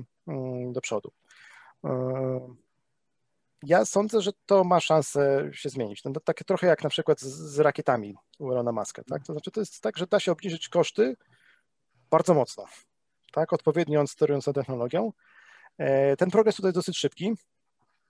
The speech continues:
Mm, e, mówiłeś o chłodzeniu na przykład. To jest dla mnie ciekawe pod kątem tego ciepłownictwa, bo, mm,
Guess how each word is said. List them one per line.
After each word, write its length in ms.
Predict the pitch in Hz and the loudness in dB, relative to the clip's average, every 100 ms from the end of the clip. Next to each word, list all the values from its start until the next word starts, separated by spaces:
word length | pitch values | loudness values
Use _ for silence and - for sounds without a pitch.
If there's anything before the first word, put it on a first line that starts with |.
| _ _ _ 151 | _ _ _ -8
Mm, 500 | 147 139 135 135 135 _ _ - _ _ 165 - - - | -4 -4 -4 -6 -10 _ _ -20 _ _ -20 -20 -20 -4
e, 220 | 160 165 | 2 2
mówiłeś 400 | 175 175 185 233 | 0 -4 -2 -2
o 40 | 196 | 0
chłodzeniu 400 | - 202 233 156 | 2 6 6 6
na 80 | 135 | 2
przykład. 320 | - 131 - | 0 -2 0
To 80 | 185 | 0
jest 120 | 175 | 0
dla 80 | 180 | -2
mnie 120 | 170 | -2
ciekawe 360 | 165 190 170 | -2 2 4
pod 160 | 156 - | 2 0
kątem 240 | 165 156 | -2 0
tego 160 | 156 151 | -2 -2
ciepłownictwa, 680 | - - 147 247 - 131 127 | -4 -4 -2 -2 0 2 2
bo, 340 | 139 139 143 139 _ _ _ _ | 4 4 4 0 _ _ _ _
mm, 560 | 151 135 135 139 135 135 | -8 -6 -6 -6 -6 -8